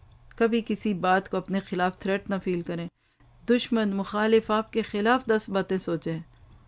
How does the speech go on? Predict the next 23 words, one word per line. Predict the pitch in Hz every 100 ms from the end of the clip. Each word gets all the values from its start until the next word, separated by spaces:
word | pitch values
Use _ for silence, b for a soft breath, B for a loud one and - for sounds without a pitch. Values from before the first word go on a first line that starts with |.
| - - -
अल्लाह | 208 202 180
आपके | 170 185
लिए | 175
खैर | 170 165 165
निकाल | 165 165 165
देगा | 160 165 175 175 B B -
अगर | 196 202
आप | 180 -
हक | 165 -
पे | 165
होंगे। | 156 156 175 - - -
और | 180 170
यही | 175 180
हुआ, | 170 165 160 170 - - _ _ _ _ _
ये | - 214
शख्स | - 202 -
जहाँ | 185 185
मुसलमान | 180 170 170 170 170 180
हो | 180
गया, | 170 185 196 - - -
कलमा | 175 170 175 165
हक | 160 175 - _ _ - - -
की | 185